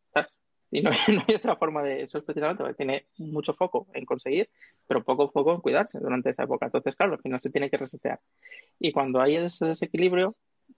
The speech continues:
se generan, eh, el, el estrés, ¿no? Eso de cuando estamos en una empresa, estamos estresados o nos sentimos estresados, al final esa especie de frustración de, Hostia, ¿por, perdón por la palabra, pero cuando más voy, más lo intento, más voy, eh,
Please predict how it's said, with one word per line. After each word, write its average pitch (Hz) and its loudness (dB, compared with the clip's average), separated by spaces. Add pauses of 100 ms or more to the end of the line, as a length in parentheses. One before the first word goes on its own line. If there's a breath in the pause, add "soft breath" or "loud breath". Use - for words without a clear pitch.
se - -6
generan, 139 0 (120)
eh, - -10 (240)
el, 147 0
el 131 0
estrés, 123 -2
¿no? 165 0 (220)
Eso 139 2
de 135 4
cuando 139 -2
estamos 143 0
en 156 -2
una 147 2
empresa, 139 0
estamos 131 -8
estresados 160 2
o 131 4
nos 127 -6
sentimos 135 -2
estresados, 151 0 (480 loud breath)
al 135 -6
final 135 0
esa 143 4
especie 143 2
de 139 6
frustración 147 0
de, 135 4
Hostia, 135 -2
¿por, 127 -2 (680)
perdón 127 -2
por 127 0
la 123 -4
palabra, 135 -2 (400 loud breath)
pero 139 4
cuando 139 2
más 143 2
voy, 160 6
más 151 -2
lo 156 -6
intento, 156 0
más 147 -6
voy, 156 0 (600)
eh, 131 4